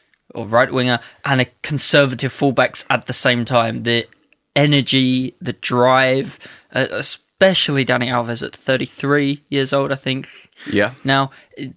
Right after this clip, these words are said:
Speaker 1: it's absolutely unbelievable to play a game on that level with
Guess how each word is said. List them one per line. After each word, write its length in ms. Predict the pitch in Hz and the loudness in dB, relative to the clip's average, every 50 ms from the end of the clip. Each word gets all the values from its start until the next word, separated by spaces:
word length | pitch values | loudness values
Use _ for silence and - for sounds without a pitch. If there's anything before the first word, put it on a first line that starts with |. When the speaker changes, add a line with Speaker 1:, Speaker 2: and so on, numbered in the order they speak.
| _ - | _ -20
Speaker 1:
it's 280 | 98 - 131 117 - _ _ - | -18 -14 -12 -12 -12 _ _ 0
absolutely 520 | 143 127 113 - - - 139 127 117 113 | 0 0 0 -2 -4 -6 -6 -6 -6 -6
unbelievable 640 | 113 123 120 - 123 120 117 113 113 107 117 117 | -6 -6 -4 -4 -4 -4 -4 -6 -8 -10 -10 -10
to 100 | 110 - | -10 -12
play 340 | - - 120 117 117 113 110 - | -10 -6 -4 -4 -4 -4 -6 -8
a 80 | - 131 | -8 -6
game 260 | 120 117 117 117 113 | -6 -6 -6 -6 -6
on 140 | 104 113 113 | -6 -6 -4
that 200 | 113 117 - - | -4 -4 -6 -6
level 360 | - 120 110 - 101 113 113 - | -6 -6 -6 -6 -8 -12 -10 -8
with 140 | 120 117 | -10 -10